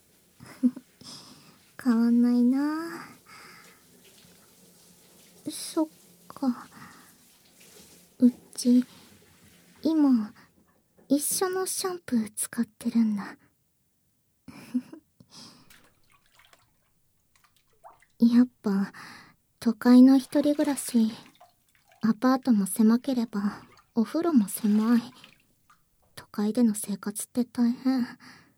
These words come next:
そう考えると、うちのお風呂って大きかったんだな。昔は一緒に入ったりできたし、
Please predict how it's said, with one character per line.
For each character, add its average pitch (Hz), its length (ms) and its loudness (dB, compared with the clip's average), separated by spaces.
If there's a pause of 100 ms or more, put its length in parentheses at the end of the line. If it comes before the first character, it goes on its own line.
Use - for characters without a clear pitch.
(840)
そ - 220 -2
う 214 160 -2
考 247 120 2 (280)
え 294 80 0
る 294 140 -4
と、 247 400 0 (760)
う 254 100 4
ち 254 140 4
の 247 180 12
お 247 40 10
風 277 140 2
呂 277 60 2
っ 277 40 -2
て - 180 -6
大 220 140 -2
き - 180 -20
か 415 120 0
っ 427 40 -2
た 370 160 -8
ん 285 100 0
だ 247 120 4
な。 294 760 -2 (1040)
昔 285 540 2
は 311 140 0
一 294 100 -2
緒 302 160 -4
に 311 140 0
入 320 160 -8
っ 311 40 -10
た 269 160 -10
り 233 100 -4
で 226 140 -6
き - 100 -20
た 233 140 -8
し、 214 380 -8